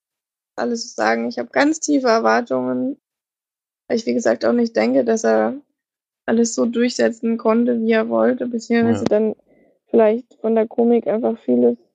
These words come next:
Speaker 1: ihm dann aus der Hand genommen wurde. Weil man wird es auch merken, von der Komik her, ob es er ist oder nicht, oder?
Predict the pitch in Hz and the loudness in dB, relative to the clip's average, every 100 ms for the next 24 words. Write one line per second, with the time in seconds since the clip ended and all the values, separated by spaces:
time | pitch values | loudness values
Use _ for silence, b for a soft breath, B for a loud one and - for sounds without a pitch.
0 | _ _ _ - _ 233 226 220 214 233 | _ _ _ -20 _ 0 2 2 2 0
1 | 233 226 233 - 226 226 226 233 226 226 | 2 2 0 -6 -18 -16 -16 -12 -12 -12
2 | 226 226 226 _ _ _ _ _ _ _ | -14 -14 -18 _ _ _ _ _ _ _
3 | _ _ _ _ _ _ _ 233 226 233 | _ _ _ _ _ _ _ -6 -4 -2
4 | 233 269 302 254 220 226 220 214 233 233 | -2 0 -2 0 0 0 0 0 0 -2
5 | 202 196 214 214 214 214 214 220 220 220 | -6 -10 -8 -6 -4 -4 -2 0 -2 -2
6 | 220 202 226 - - 208 214 - 214 - | -2 -2 -4 -12 -4 2 4 4 0 -2
7 | - - - 226 - - - 240 | -2 -2 -2 -6 -8 -16 -12 -12